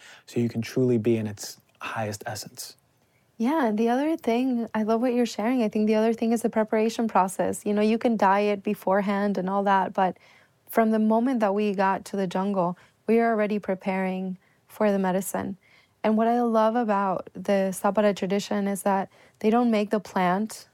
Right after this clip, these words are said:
Speaker 2: the end result. You know, if you, if you think about the whole journey, like, the medicine was part of it, but it wasn't, like, the only thing that we, we didn't go to the jungle to drink ayahuasca. It happened to be a facilitator to expand our awareness to the relationship with spirit.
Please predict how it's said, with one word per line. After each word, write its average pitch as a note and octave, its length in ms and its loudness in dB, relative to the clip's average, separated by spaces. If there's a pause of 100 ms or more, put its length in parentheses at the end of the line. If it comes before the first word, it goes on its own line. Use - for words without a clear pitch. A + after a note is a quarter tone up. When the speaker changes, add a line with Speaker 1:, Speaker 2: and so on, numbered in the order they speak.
Speaker 2:
the G#3 100 4
end F#3 180 0
result. G3 580 0 (520)
You G#3+ 120 2
know, G3 420 0
if - 220 -4
you, G#3+ 380 2
if - 240 -4
you A3 60 2
think A3+ 240 2
about G3+ 320 4
the G3 80 0
whole G3+ 200 2
journey, G3 460 2
like, F3+ 260 -2 (300)
the G#3 100 -2
medicine A3 360 2
was G3+ 120 0
part A3 260 2
of G3+ 120 0
it, F3+ 140 2
but G3 120 0
it F#3 100 0
wasn't, G#3 400 2
like, F#3 200 -2
the G3 100 0
only G#3+ 240 2
thing G3+ 240 -2
that G3 100 0
we, F#3 140 -2
we F#3+ 240 -2
didn't A3 220 2
go G3+ 200 2
to G3+ 140 -6
the G3 140 -2
jungle G3 320 0
to - 160 -12
drink F#3+ 220 -4
ayahuasca. G3 580 0 (340)
It F#3 120 -4
happened G#3+ 340 0
to A3+ 80 -2
be G#3+ 100 4
a G3+ 80 2
facilitator G#3 800 0
to G#3 100 -2
expand G3+ 500 0
our G#3 100 2
awareness G3 540 0
to G#3 140 -2
the F#3 100 0
relationship G3 640 -2
with F#3 160 -6
spirit. - 480 -4